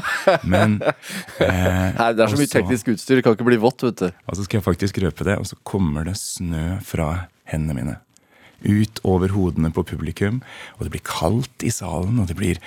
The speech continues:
Speaker 2: det, blått lys, og du, du virkelig føler at, eh,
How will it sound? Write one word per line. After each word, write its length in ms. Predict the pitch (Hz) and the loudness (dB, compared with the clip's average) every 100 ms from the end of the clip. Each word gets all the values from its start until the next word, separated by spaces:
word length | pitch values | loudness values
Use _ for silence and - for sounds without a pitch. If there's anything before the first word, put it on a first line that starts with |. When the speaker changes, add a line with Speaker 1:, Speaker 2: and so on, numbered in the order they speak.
| - - - | -18 -14 -12
Speaker 2:
det, 80 | - - - 107 | -8 -6 -4 -2
blått 400 | 101 117 - - | 2 2 0 -4
lys, 460 | 104 101 135 - - - | 0 2 0 -4 -8 -2
og 320 | 95 95 98 - - - - - | 2 4 2 -2 -16 -20 -20 -14
du, 500 | - 90 95 95 107 - | -2 0 2 2 0 -2
du 160 | - | 4
virkelig 300 | 113 104 113 - | 6 6 2 2
føler 380 | 123 90 82 | 4 4 4
at, 160 | 92 - | 2 0
eh, 100 | 110 | 0